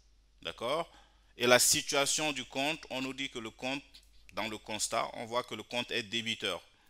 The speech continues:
D'accord ? Alors qu'un compte fournisseur, en position normale, doit être créditeur. D'accord ? Le compte fournisseur, ce sont des comptes du passif qui doivent, en principe, être créditeurs.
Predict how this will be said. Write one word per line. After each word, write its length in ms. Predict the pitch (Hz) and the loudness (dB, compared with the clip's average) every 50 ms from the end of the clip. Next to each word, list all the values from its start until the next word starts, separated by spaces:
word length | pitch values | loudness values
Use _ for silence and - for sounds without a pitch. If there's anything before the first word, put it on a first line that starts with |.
| _ _ _ - _ _ _ _ _ _ _ _ - | _ _ _ -20 _ _ _ _ _ _ _ _ -8
D'accord ? 400 | 85 85 - 110 123 151 151 - - | -8 -4 0 2 2 2 0 0 0
Alors 320 | 101 110 123 131 - - | 2 2 2 2 0 -2
qu'un 240 | - 123 135 147 139 | 2 2 2 2 2
compte 300 | - - 156 151 143 - | 0 0 0 0 2 0
fournisseur, 840 | - - 135 127 123 120 120 113 - - 123 135 151 175 170 - - | -4 -6 -4 -2 0 2 2 2 2 2 4 2 2 2 0 -2 -2
en 140 | 107 117 117 | -2 -2 -2
position 500 | - 127 127 117 113 123 120 - 139 139 | -2 -6 -6 -4 -2 -2 -2 -2 -2 0
normale, 440 | 131 117 110 113 113 123 139 135 | 0 -2 0 2 0 0 0 0
doit 160 | 131 123 117 123 | 2 2 2 2
être 180 | 123 - - | 2 0 -6
créditeur. 680 | 113 - - - 139 127 123 117 - - 113 95 90 - - _ - _ _ _ - - _ _ _ _ _ _ - - | -8 -4 2 2 2 2 2 -6 -4 -6 -6 -6 -6 -8 -12 _ -20 _ _ _ -20 -20 _ _ _ _ _ _ -14 -10
D'accord ? 340 | - 90 - - 123 131 117 | -10 -8 -4 -4 -4 -4 -4
Le 80 | 110 | -8
compte 220 | 101 - 135 131 - | -4 -2 -2 -2 -2
fournisseur, 520 | - 131 120 120 113 107 - 127 123 123 | -6 -6 -4 -4 -4 -2 -2 -2 -2 -2
ce 80 | 117 - | -2 -4
sont 160 | - 120 113 | -2 0 -2
des 100 | 110 107 | -2 -2
comptes 340 | - - - 123 117 - 104 | -2 -4 -6 -6 -6 -6 -10
du 140 | 92 110 | -12 -12
passif 680 | - - 113 113 - - 135 156 170 - - - - - - - - - - _ | 0 2 4 6 6 6 4 2 -2 -4 -6 -8 -8 -12 -16 -20 -20 -20 -20 _
qui 120 | - 113 113 | -12 -10 -4
doivent, 300 | 113 127 147 151 135 - - - - - | 0 2 2 2 2 -2 -12 -16 -10 -6
en 100 | 104 117 | -6 -4
principe, 460 | - 127 123 117 - - 139 - - | -2 -2 -4 -2 -2 -6 -6 -4 0
être 520 | - 127 135 - - - 135 139 156 170 - - - - - _ _ - | 2 2 2 2 -2 -2 0 0 -2 -2 -8 -14 -20 -20 -20 _ _ -12
créditeurs. 580 | - - 143 127 120 113 - - 95 - - | -4 -4 -2 -2 -2 -6 -6 -6 -8 -8 -8